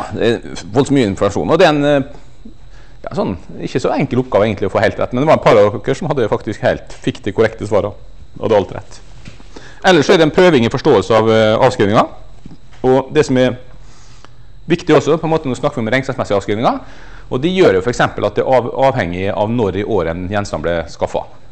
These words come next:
Sant? For en maskin som ble skaffet midt i året, da skal den avskrives med halvparten. Sant? Så du må være obs på når ting skjer i året, eh, når du beregner regnskapsmessige avskrivninger. Og så er en ting til. Det, det er sånn,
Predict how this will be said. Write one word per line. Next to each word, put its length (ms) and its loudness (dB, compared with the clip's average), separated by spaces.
Sant? 160 -4
For 80 0
en 160 2
maskin 240 -2
som 80 -12
ble 80 -6
skaffet 320 0
midt 240 -6
i 80 2
året, 200 2
da 120 0
skal 120 0
den 120 -4
avskrives 320 0
med 80 -10
halvparten. 480 -6
Sant? 320 -2
Så 180 -4
du 80 0
må 160 2
være 240 0
obs 240 -8
på 160 -2
når 400 0
ting 160 -4
skjer 240 -2
i 80 2
året, 320 0
eh, 180 0
når 240 -2
du 0 -
beregner 400 0
regnskapsmessige 460 -6
avskrivninger. 340 -14
Og 80 -4
så 80 4
er 160 6
en 160 4
ting 160 2
til. 160 4
Det, 400 4
det 140 4
er 20 2
sånn, 160 0